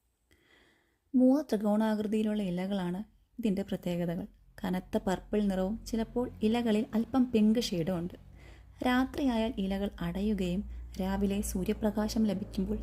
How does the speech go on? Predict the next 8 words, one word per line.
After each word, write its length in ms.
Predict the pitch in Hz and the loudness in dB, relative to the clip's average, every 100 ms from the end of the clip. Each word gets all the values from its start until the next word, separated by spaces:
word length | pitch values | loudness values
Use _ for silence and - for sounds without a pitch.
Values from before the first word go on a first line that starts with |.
| - | -2
തുറക്കുകയും 560 | 208 - 233 185 180 185 | -2 -2 0 0 0 -2
ചെയ്യുന്നു. 280 | 175 175 - - - - - - | -2 -4 -4 -10 -14 -14 -8 -2
ഇത് 100 | 202 - | -2 0
ചെടിയിലേക്ക് 560 | 190 190 214 202 202 202 | 0 2 2 2 0 0
ജീവൻ 240 | 180 180 202 208 | 2 2 2 4
തരുന്ന 240 | 196 196 190 | 2 2 0
ഒരു 80 | 196 | -2
പ്രത്യേകതയാണ്. 640 | 165 - 170 185 202 165 | -4 -2 -2 0 -2 -4